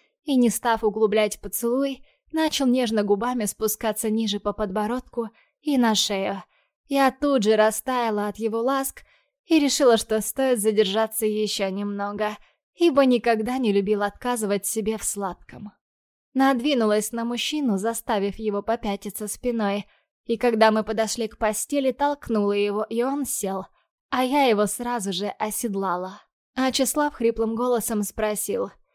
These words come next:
«Задержишься ещё ненадолго?» «Ненадолго?» хмыкнула я.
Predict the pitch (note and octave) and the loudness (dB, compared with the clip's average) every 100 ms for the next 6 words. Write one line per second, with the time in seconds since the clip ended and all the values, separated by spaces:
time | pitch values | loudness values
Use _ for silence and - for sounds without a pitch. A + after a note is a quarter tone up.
0 | _ _ G3 A3+ G#3 C4+ C4 G3+ - G#3 | _ _ -4 -2 2 4 4 2 0 -2
1 | - G3+ G3+ G#3 G#3 G3+ G3+ G#3 G#3 - | -2 -2 -2 -2 -2 -4 -4 -6 -10 -14
2 | _ _ _ _ _ _ A#3+ A#3+ A3 G#3+ | _ _ _ _ _ _ 0 2 2 2
3 | G#3+ G#3+ G#3+ A#3+ D4 C#4+ - _ _ _ | 2 2 2 0 -4 -6 -14 _ _ _
4 | _ - A3 G3+ - G#3+ G#3 G#3 G#3 G3+ | _ -2 0 0 -2 -4 -4 -4 -4 -8